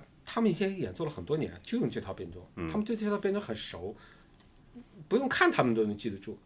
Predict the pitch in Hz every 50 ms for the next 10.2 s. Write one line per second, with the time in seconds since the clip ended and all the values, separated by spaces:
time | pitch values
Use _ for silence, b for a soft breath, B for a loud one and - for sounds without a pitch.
0 | - - - - - 90 214 214 - - - - 294 359 262 165 131 127 123 120
1 | - - 123 123 110 - B B B B B B B 120 113 101 104 110 180 208
2 | 190 170 - 170 170 175 175 - - - - 180 165 151 139 131 - - 139 135
3 | 143 143 - - - - - - - - - - - - - 208 151 110 - -
4 | - - - - - - - - - - - - 85 82 - 214 - - 101 90
5 | - - - - - 139 135 - 143 151 147 139 131 135 143 151 147 151 156 147
6 | 143 - - 175 151 143 - - 104 113 113 110 107 - - - 92 87 90 90
7 | 95 - - - - - - 95 90 95 98 101 101 98 101 113 110 107 - 110
8 | - - - - - - 139 113 98 95 95 107 107 104 101 101 104 107 92 85
9 | - - - - - - - - - - - - - 262 349 - - 113 90 -
10 | - 92 98 -